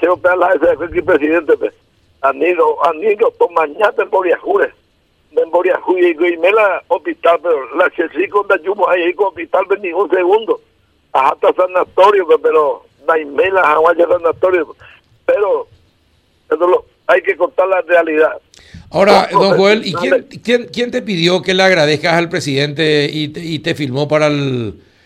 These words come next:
Speaker 2: eh, para, para ese agradecimiento?
Speaker 1: Y yo agarré el medicamento, le dijo al doctor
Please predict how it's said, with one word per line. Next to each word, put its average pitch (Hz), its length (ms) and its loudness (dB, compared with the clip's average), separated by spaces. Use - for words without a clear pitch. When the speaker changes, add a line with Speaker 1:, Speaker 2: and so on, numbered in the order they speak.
Speaker 2:
eh, 143 160 2
para, 143 600 0
para 147 220 0
ese 147 140 -2
agradecimiento? 139 840 -2
Speaker 1:
Y 175 500 -2
yo 339 240 0
agarré 180 600 2
el 165 760 -2
medicamento, 190 840 2
le 180 100 -2
dijo 170 180 2
al 196 80 2
doctor 196 300 0